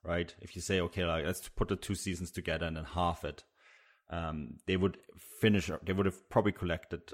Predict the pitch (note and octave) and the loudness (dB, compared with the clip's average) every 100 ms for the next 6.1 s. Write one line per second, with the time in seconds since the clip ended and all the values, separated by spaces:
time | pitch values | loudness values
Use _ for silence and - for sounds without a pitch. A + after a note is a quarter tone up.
0 | _ - F2 E2+ E2+ F2+ - F2 - G2+ | _ -4 0 0 -2 -8 -8 -12 -4 -2
1 | E2 - G2+ F2+ A2 G#2+ G#2 - - - | -2 -6 -8 -2 2 2 2 -2 -20 -20
2 | - _ _ _ _ - G#2+ G#2 G2 G2+ | -20 _ _ _ _ -2 0 0 0 -4
3 | - A2 A2 A#2 - G#2 F#2+ G#2 G2 F#2 | -2 4 6 4 4 0 2 2 2 2
4 | F2+ F2+ F2 F2+ C#2+ D#2+ E2+ - F#2+ F2 | 0 0 0 0 -2 -4 -6 -4 -6 -6
5 | - F2 E2 - F2 E2+ D#2+ C#2+ D#2 D2 | -4 -4 -4 -2 -2 -2 -8 -10 -10 -8
6 | D2 | -8